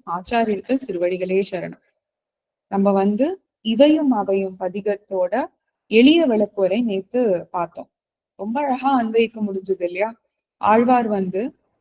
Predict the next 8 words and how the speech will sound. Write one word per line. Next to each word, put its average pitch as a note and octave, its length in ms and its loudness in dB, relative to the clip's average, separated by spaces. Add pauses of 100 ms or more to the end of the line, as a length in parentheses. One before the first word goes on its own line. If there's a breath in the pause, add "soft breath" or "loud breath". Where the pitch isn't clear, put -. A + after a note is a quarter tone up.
(540)
இதுல A#3 320 2
வந்து A#3+ 300 -2
எப்படி A3+ 440 0
எம்பெருமான் C4+ 720 2
கொஞ்சம் B3 400 -4
கொஞ்சமா C4+ 480 2
ஆழ்வாரோட B3+ 680 -2
கலக்கறான் F#3+ 640 -6